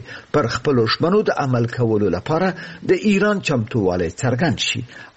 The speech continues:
او دا به هم معلومه شي چې امریکا د موافقې ته د بیرته راستنېدو لپاره باید څه اقدامات وکوي. د امریکا د بهرنیو چارو وزارت ویندوی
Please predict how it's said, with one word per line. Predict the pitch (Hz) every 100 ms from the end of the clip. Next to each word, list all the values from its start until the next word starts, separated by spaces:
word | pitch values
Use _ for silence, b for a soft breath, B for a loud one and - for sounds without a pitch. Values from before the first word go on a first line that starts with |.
| 131
او | 131 104
دا | 113
به | 107 -
هم | 117 104
معلومه | 95 117 170 214
شي | 202 185
چې | - 165 B B - 156
امریکا | 165 190 202 202
د | 202 156 131
موافقې | 110 110 104 120 185 196
ته | 208 147
د | 113
بیرته | 127 123 113
راستنېدو | 104 - 123 110 104 110 95
لپاره | - 156 190 175
باید | 196 196 B B B
څه | - 226 165
اقدامات | 120 113 92 107 - -
وکوي. | 95 104 107 - _ B B B
د | - 196
امریکا | 214 214
د | 208 190
بهرنیو | 180 185 175
چارو | 185 165 160
وزارت | 135 127 131 127
ویندوی | 120 107 147